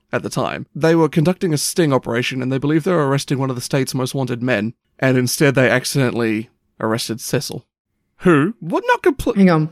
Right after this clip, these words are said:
Speaker 2: Wait, repeat that for me. Sorry.
Speaker 1: The police were doing a sting operation and then thought they were arresting one of the state's most wanted criminals.
Speaker 2: But instead, they just got this guy
Speaker 1: Instead, they
Speaker 2: who
Speaker 1: arrested
Speaker 2: was trying to
Speaker 1: Cecil George Edwards, who was enjoying his succulent Chinese meal.
Speaker 2: So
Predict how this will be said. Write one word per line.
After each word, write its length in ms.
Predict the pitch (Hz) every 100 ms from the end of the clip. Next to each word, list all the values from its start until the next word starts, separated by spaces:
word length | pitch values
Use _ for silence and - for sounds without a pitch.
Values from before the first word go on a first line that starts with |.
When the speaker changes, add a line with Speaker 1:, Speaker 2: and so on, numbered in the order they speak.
| -
Speaker 2:
Wait, 320 | 190 175 165
repeat 400 | 180 208 202 185
that 200 | 175 151
for 80 | -
me. 140 | 196 220
Sorry. 240 | 196 156
Speaker 1:
The 20 | 285
police 340 | 202 214 254 -
were 160 | 185
doing 240 | 165 170 147
a 40 |
sting 300 | - - 175
operation 520 | 139 139 117 120 160
and 120 | 147
then 100 | 131
thought 220 | 120 165 147
they 120 | 147
were 180 | 139 135
arresting 340 | 135 - 135
one 120 | 131
of 80 | 123
the 60 | 120
state's 380 | - 131 131
most 280 | 127 143 147
wanted 340 | 131 131 131 -
criminals. 640 | - 135 127 120 - - _ _ -
Speaker 2:
But 140 | 185
instead, 400 | 170 175 - 180
they 100 | 160
just 180 | 165 170
got 120 | 165 160
this 120 | 160
guy 280 | 170 160 156
Speaker 1:
Instead, 200 | 160 143
they 100 | 143
Speaker 2:
who 40 |
Speaker 1:
arrested 280 | 139 131 -
Speaker 2:
was 100 | 160
trying 200 | - 165
to 80 | 156
Speaker 1:
Cecil 280 | 151 - 127
George 340 | 117 127 117 -
Edwards, 420 | 131 110 104 120
who 80 | 123
was 140 | 110
enjoying 320 | 117 117 120 -
his 140 | 120
succulent 480 | - 123 - 127 -
Chinese 460 | - 104 120 120
meal. 200 | - 101 117
Speaker 2:
So 160 | 226